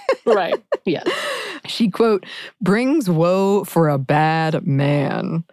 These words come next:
Speaker 2: Which, is, yeah, we talked about, that's a recurring theme in a lot of these.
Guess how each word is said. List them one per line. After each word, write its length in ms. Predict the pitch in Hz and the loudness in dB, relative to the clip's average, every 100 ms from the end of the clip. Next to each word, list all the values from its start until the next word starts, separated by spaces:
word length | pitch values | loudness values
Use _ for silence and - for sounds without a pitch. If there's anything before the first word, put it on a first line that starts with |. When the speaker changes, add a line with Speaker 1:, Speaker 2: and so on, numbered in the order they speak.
| - - - - | -20 -20 -20 -8
Speaker 2:
Which, 200 | - 165 226 | -4 -2 -2
is, 80 | 247 | 0
yeah, 200 | 240 330 | 0 2
we 120 | 254 | 0
talked 280 | 202 185 226 | 2 0 2
about, 200 | 208 190 | 0 2
that's 220 | 190 196 | 0 0
a 60 | 240 | 0
recurring 500 | 240 - 170 175 190 | 0 0 0 2 0
theme 300 | 208 285 214 | 0 2 2
in 80 | |
a 60 | 160 | 2
lot 200 | 190 254 | 0 0
of 120 | 285 | 0
these. 480 | 160 139 143 147 175 | 0 0 0 -2 -4